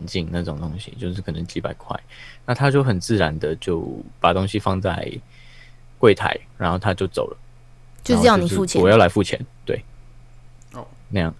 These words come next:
Speaker 1: 那，
Speaker 2: 你也把她宠坏了。
Speaker 1: 那因为店员在看我，我也不好意思不付啊，那我就付了。然后付完那一次就，我就再也没有跟她联络。
Speaker 3: 好，帮你冠上一个香港工具人。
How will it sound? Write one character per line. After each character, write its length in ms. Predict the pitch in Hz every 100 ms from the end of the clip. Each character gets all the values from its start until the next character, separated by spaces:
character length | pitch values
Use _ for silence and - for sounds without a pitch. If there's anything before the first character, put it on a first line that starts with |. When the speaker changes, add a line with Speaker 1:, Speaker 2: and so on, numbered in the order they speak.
| -
Speaker 1:
那， 180 | - 113
Speaker 2:
你 80 | 277
也 80 | 277
把 140 | 117
她 40 | 110
宠 140 | -
坏 60 | 123
了。 60 |
Speaker 1:
那 40 | 127
因 60 |
为 60 | 131
店 140 | 143
员 140 | 113 113
在 100 | 131
看 180 | 170
我， 80 | 113
我 140 | 92 117
也 80 | 98
不 140 | -
好 100 | 95
意 60 | 98
思 80 |
不 160 | 87 -
付 280 | - - -
啊， 80 | -
那 80 | 80
我 80 | 80
就 100 | 85 - - -
付 240 | - -
了。 80 | -
然 100 | 87
后 80 | 101
付 200 | - 104
完 180 | 90
那 100 | 95
一 60 | 90
次 180 | - 92
就， 180 | 85 90
我 160 | 82 80
就 80 | -
再 140 | - 87
也 60 |
没 100 | -
有 60 | -
跟 100 | -
她 60 | -
联 160 | -
络。 240 | - - - - - -
Speaker 3:
好， 260 | 143 143
帮 160 | - 196
你 60 | 156
冠 260 | 165 170
上 220 | 151 156 143
一 20 |
个 220 | 127 110
香 260 | - 151 156
港 200 | 120 107
工 180 | 117
具 220 | 120 123
人。 100 | 95